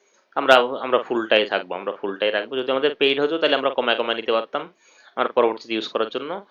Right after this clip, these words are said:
তো যাই হোক, আমাদের একশো আটানব্বইটা ভিজিটর আসবে, একশো আটানব্বইটা হিটস দেবো না।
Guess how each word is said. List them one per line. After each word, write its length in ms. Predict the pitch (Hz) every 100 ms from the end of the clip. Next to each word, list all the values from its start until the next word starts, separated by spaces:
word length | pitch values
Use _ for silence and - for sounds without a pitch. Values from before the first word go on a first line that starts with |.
| _ _ _ -
তো 160 | 127
যাই 160 | 127 147
হোক, 180 | 175 -
আমাদের 580 | - 117 117 123 117 -
একশো 320 | 113 107 123
আটানব্বইটা 520 | 117 117 110 110 110
ভিজিটর 400 | 104 104 117 117
আসবে, 260 | 113 123 147
একশো 220 | 127 110
আটানব্বইটা 460 | 107 104 95 98
হিটস 340 | - 104 98 -
দেবো 220 | 90 87
না। 180 | -